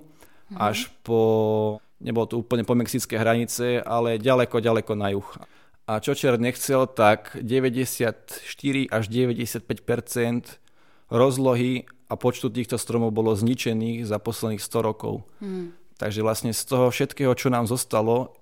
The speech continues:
Speaker 2: len päť percent, tak v tých piatich percentách sa urobili akože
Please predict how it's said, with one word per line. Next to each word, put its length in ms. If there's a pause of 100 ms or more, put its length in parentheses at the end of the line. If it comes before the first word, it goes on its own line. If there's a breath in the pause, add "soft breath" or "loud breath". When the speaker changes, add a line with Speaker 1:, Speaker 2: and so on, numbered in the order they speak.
(160)
Speaker 2:
len 300
päť 300
percent, 760 (480)
tak 180
v 80
tých 160
piatich 360
percentách 840 (140)
sa 220
urobili 440
akože 640